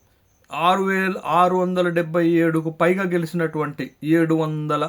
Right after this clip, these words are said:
సర్పంచులైన, బీఆర్, బీజేపీ నుంచి గెలిచిన సర్పంచులైనా,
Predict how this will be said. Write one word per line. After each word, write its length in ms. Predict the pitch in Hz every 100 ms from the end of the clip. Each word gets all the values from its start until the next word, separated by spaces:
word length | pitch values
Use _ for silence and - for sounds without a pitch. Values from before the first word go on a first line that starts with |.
| -
సర్పంచులైన, 800 | - 156 - 160 156 160 147 143
బీఆర్, 480 | 123 107 127 143 147
బీజేపీ 400 | 123 147 156 156
నుంచి 180 | 147 135
గెలిచిన 360 | 131 123 135 123
సర్పంచులైనా, 800 | 120 - 120 110 110 92 92